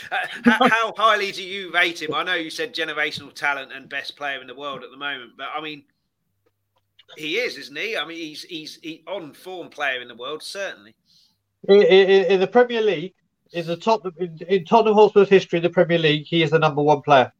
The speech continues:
Speaker 2: Better than Gareth Bale. Better than Gareth Bale.
Speaker 1: Hmm.
Speaker 2: Um, and you know what? People, you look at someone like Claude Makelele,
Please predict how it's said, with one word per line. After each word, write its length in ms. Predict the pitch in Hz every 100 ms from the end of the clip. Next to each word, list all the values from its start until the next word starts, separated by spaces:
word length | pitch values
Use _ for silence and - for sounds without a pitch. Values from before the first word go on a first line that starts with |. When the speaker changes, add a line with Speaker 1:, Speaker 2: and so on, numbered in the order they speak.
| _ _
Speaker 2:
Better 160 | 196 170
than 120 | 170
Gareth 260 | 165 151 -
Bale. 240 | 135 - _ _ _ _ _ _ _ _ -
Better 180 | 196
than 80 | 180
Gareth 260 | 165 160 143
Bale. 200 | 143 127 _ _
Speaker 1:
Hmm. 360 | - 113 _ -
Speaker 2:
Um, 380 | 165 170 170 170 _ _ _ _ _ _ -
and 380 | 175 185 185 185 - _
you 120 | 185
know 140 | 220 254
what? 260 | 233 -
People, 520 | - 277 285 302 220 - _ _ _ _ _
you 80 | 202
look 140 | 294
at 80 | 339
someone 220 | 311 262
like 200 | 233 233
Claude 280 | - 208 196
Makelele, 640 | 196 185 180 175 143 131